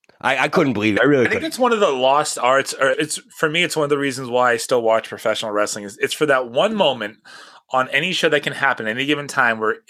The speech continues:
Speaker 2: they make you f-, forget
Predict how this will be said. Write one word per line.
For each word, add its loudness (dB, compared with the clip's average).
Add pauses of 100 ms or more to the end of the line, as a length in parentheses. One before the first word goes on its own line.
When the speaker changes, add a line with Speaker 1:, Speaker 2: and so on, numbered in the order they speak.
Speaker 2:
they 0
make -4
you -6
f-, -16
forget -4